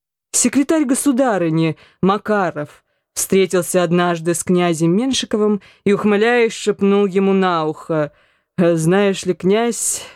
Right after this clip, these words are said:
чем я на сих днях занимался? Голову себе сломал».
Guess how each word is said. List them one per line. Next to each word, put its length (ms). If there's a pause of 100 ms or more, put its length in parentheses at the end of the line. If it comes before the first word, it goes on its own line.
(260)
чем 380
я 160
на 160
сих 300
днях 300
занимался? 960 (640)
Голову 500
себе 280
сломал». 560